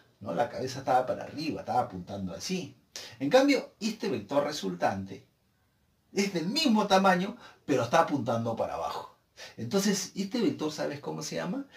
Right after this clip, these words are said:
Se llama el vector menos D. Es el negativo del vector que había al inicio ahí. Entonces, tú sabes que ese es el resultado de estos tres últimos que habían quedado.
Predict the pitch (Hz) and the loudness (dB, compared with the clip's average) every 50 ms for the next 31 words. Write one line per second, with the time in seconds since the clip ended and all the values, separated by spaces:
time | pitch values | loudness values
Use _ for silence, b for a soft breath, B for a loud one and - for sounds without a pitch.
0 | B B B B - - 117 104 95 107 120 117 120 127 127 110 104 101 95 95 | B B B B -10 -6 -4 -4 -2 -2 -2 -2 -2 -2 -2 -2 -4 -6 -8 -6
1 | - 123 123 - - B B B B B B B B B _ - 127 131 139 147 | -6 -6 -6 -8 -10 B B B B B B B B B _ -10 -8 -6 -4 -2
2 | 160 165 165 160 156 151 151 147 - - - 90 90 87 95 - - _ _ _ | -2 -2 -2 -2 -2 -4 -4 -4 -6 -10 -10 -12 -12 -12 -12 -14 -18 _ _ _
3 | _ _ _ _ _ _ _ _ _ _ _ _ _ _ _ _ _ - - - | _ _ _ _ _ _ _ _ _ _ _ _ _ _ _ _ _ -20 -20 -20
4 | _ _ _ _ - 143 - - 156 139 120 107 104 104 95 90 87 85 - - | _ _ _ _ -6 -4 -2 2 2 2 2 2 -2 -2 -4 -6 -6 -8 -6 -4
5 | 180 175 175 180 175 - 110 101 90 87 87 87 - - - 127 127 127 123 B | -2 -2 0 0 0 0 -2 -4 -6 -8 -10 -12 -4 4 6 6 6 6 4 B
6 | B B B B B - - 80 90 107 110 104 95 87 80 82 87 85 85 - | B B B B B -8 -6 -6 -4 -4 -4 -6 -6 -8 -10 -12 -14 -10 -10 -10
7 | - 95 - - - - - _ B B B B B B B 247 - - 240 233 | -10 -10 -14 -16 -18 -20 -20 _ B B B B B B B -2 4 6 6 6
8 | - 135 - - - - B B B B B B B B B B B B B _ | 6 4 -2 -4 -6 -10 B B B B B B B B B B B B B _
9 | _ _ - _ _ - - 160 147 - 208 208 208 196 196 - - 139 131 127 | _ _ -20 _ _ -10 -4 -2 2 4 6 6 6 6 4 4 4 2 4 4
10 | 139 156 175 170 - - 202 202 190 - 165 147 127 120 117 110 101 - 110 104 | 6 4 4 4 4 2 2 2 2 2 2 2 2 0 -2 -4 -4 -4 -6 -6
11 | 104 107 - 151 147 147 143 139 135 127 113 113 113 113 110 - 143 131 - - | -2 8 12 12 12 12 12 6 0 0 -2 -2 -4 -4 -4 -4 -4 -4 -4 -4
12 | 127 117 - - 143 151 147 143 139 123 104 104 - - - - 98 107 113 117 | -4 -4 -4 -2 -2 -2 -2 -2 -2 -4 -4 -6 -8 -10 -10 -8 -6 -6 -6 -6
13 | 120 120 160 160 151 139 - 131 135 - - - | -4 0 2 6 6 6 6 6 2 -2 -2 -4